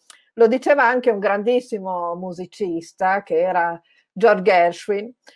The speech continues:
Eh, e mi pare proprio, eh, calzante questo richiamo, perché la musica di Gershwin è un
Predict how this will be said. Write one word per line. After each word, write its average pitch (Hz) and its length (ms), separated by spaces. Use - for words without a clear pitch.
Eh, 262 380
e 349 120
mi 466 140
pare 453 300
proprio, 285 720
eh, 233 340
calzante 233 840
questo 208 540
richiamo, 233 560
perché 294 340
la 269 100
musica 320 400
di 208 140
Gershwin 214 600
è 302 120
un 381 160